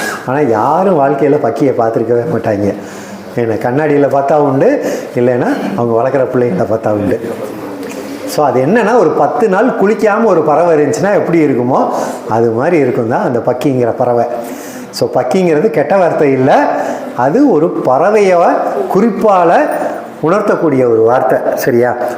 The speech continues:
ஆலா அப்படிங்கிறதும் அதுதான். ஏன் ஆலா பறக்கிற அப்படிங்கிறாங்கல்ல? So, ஆலாங்கிறதும் ஒரு பறவை இனம் தான், நான் ஸ்டாப்பா அது பறந்துக்கிட்டே இருக்கும். ஓகே,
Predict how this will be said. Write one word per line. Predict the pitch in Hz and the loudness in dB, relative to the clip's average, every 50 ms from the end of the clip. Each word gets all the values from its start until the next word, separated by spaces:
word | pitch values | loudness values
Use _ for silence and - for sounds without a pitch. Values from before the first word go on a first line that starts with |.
| - | -4
ஆலா | 127 127 143 160 170 175 190 190 180 165 | -2 2 2 4 4 4 4 4 4 4
அப்படிங்கிறதும் | 156 - 151 160 160 156 156 151 151 160 214 247 | 2 2 2 2 2 2 2 2 2 2 2 2
அதுதான். | 175 135 147 139 139 143 143 147 147 147 - - - - | 2 2 0 2 2 0 0 0 0 -2 -2 -4 -2 -2
ஏன் | 165 170 | 0 0
ஆலா | 156 143 147 156 - 170 180 | 2 2 2 4 4 4 4
பறக்கிற | 175 175 160 160 170 - 190 165 156 | 4 2 2 2 2 2 2 2 2
அப்படிங்கிறாங்கல்ல? | 151 139 143 147 143 143 131 135 135 131 123 123 131 139 127 - - - - - - - - - - - | 2 2 2 2 2 2 0 0 0 0 0 2 2 0 0 0 -2 -4 -4 -6 -8 -10 -12 -14 -14 -12
So, | - - 156 143 | -6 -2 0 2
ஆலாங்கிறதும் | 139 139 147 170 185 190 185 185 175 165 156 156 175 240 | 2 2 2 2 2 2 2 2 2 2 2 2 2 2
ஒரு | 247 190 156 | 4 2 2
பறவை | 135 151 139 147 160 151 135 | 2 2 2 2 2 2 2
இனம் | 127 127 117 117 | 0 0 0 0
தான், | 117 127 123 123 120 | 0 0 0 -2 -2
நான் | 127 127 127 120 - - - | -2 -2 -2 -2 -2 -2 0
ஸ்டாப்பா | 156 139 - - 156 160 160 156 156 156 160 - - | 0 0 2 2 2 2 2 0 -2 -4 -4 -4 0
அது | 131 127 127 127 | 0 0 2 2
பறந்துக்கிட்டே | 139 139 139 139 139 123 123 - | 0 0 0 0 0 0 0 0
இருக்கும். | 147 135 117 120 - - - 110 - | 0 0 0 0 -4 -4 -6 -8 -10
ஓகே, | - - 190 - - 190 | -4 -2 -2 -2 -2 -4